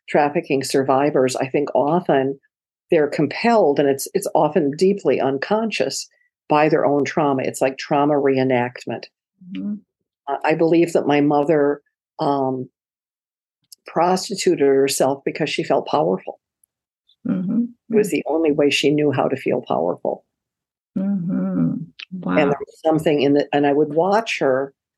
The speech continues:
Speaker 1: um, when I was young, she would take me with her, and I'd often be in bars with her and often in the backseat of the car while she was having sex with someone she had picked up.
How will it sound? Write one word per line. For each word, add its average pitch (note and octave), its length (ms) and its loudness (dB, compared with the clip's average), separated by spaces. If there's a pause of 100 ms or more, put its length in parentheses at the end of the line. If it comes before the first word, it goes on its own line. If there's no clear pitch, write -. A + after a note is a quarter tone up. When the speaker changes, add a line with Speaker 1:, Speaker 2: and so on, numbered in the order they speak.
(400)
Speaker 1:
um, C#3 500 -6
when D#3 160 0
I C#3+ 80 2
was D3 200 2
young, D#3+ 280 2
she C#3+ 160 0
would C#3 120 2
take D3+ 240 0
me C3+ 140 0
with D3+ 220 2
her, C#3 140 0
and C3 100 0
I'd C3+ 140 -2
often C3 500 -2
be D#3 200 -2
in B2+ 120 2
bars C3 440 2
with C3 200 0
her C3 200 0
and B2 140 -2
often C3 280 -2
in C3 80 0
the B2+ 80 0
backseat B2 420 0
of A#2 60 -6
the A#2 80 -2
car B2+ 400 2
while - 100 0
she - 140 -6
was B2+ 140 -2
having B2+ 220 0
sex - 360 -2
with - 80 -4
someone - 340 -2
she - 200 -4
had C3+ 120 -6
picked - 260 -6
up. D#3 260 0